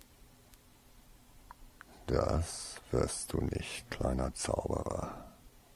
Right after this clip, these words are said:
versicherte ein Mann mit leichtem irischem Akzent.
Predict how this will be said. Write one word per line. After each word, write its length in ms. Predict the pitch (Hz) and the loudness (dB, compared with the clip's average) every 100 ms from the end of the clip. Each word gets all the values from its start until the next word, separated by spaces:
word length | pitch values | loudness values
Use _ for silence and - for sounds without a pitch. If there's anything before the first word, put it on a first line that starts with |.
| - | 2
versicherte 540 | 73 69 76 73 - | 6 8 8 8 8
ein 180 | 67 67 | 8 8
Mann 280 | 65 73 85 | 10 10 10
mit 360 | 78 - - - | 8 2 -6 2
leichtem 460 | 62 67 - 76 62 | 6 6 6 6 6
irischem 400 | 78 73 - 53 | 6 4 4 2
Akzent. 560 | - - 50 50 - | 2 -2 -2 -2 -8